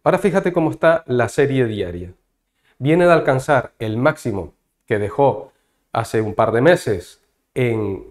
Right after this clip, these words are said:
el precio de apertura del año dos mil veintidós,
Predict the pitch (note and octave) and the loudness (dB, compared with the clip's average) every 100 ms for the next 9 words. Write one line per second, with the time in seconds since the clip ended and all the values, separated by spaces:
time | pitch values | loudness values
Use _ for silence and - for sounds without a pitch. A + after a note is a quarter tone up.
0 | - A2 G#2 _ E3 G3 C#3 A2+ G#2 G#2+ | -10 -8 -8 _ 2 2 0 0 0 -4
1 | G#2+ D#3+ A2+ G#2+ C3+ A#2 G2+ G2 B2 C3+ | -4 0 0 2 0 0 -4 -4 -4 -4
2 | C3 - _ _ _ _ _ - C#3 C#3 | -6 -12 _ _ _ _ _ -4 -4 -2
3 | D#3 E3 E3 - | 2 2 0 -6